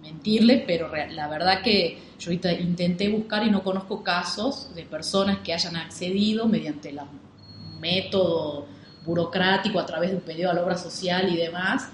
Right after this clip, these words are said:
ni siquiera a través del pedido hacia el Estado, y que lo haya conseguido y que haya sido un tratamiento constante que le permita realmente,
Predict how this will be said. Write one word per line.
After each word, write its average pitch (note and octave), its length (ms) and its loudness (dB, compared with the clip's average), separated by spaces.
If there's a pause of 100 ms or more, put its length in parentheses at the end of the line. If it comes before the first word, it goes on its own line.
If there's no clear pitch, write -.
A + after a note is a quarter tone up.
(500)
ni F#3 220 0
siquiera F3+ 320 2
a F3 60 2
través F3 200 0
del F3 100 0
pedido F3 260 -2
hacia - 160 -8
el D3+ 60 -14
Estado, F#3+ 680 0
y F3 60 -6
que C#3+ 340 -12 (200)
lo E3 100 0
haya F3+ 200 2
conseguido G3 500 4
y A#3+ 60 6
que F3 100 -2
haya F3+ 120 -6
sido F#3 200 -6
un E3+ 120 -8
tratamiento E3+ 560 -4
constante F#3+ 840 -2 (240)
que - 100 -8
le C#3 60 -4
permita E3 440 -2
realmente, E3+ 800 -4